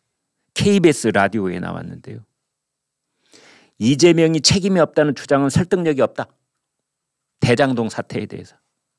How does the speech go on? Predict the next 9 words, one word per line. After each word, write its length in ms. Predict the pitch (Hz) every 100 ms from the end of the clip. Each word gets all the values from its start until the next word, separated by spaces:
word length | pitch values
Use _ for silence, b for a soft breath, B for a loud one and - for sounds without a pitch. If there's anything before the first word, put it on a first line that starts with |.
| _ _ _ _ _ _ _ _ _ _ _ _ _ _ _ _ _ _ _ _ 113
이재명 400 | 139 185 175 139
대표를 460 | - 123 165 156
지켜야 400 | - - - 156
한다고 320 | 143 160 143
하는데 500 | 127 143 127 139 123 - _ _ _ _
그렇게 300 | - 131 127 123
하면 260 | 135 123
안 180 | 87 113
된다. 400 | 143 139 135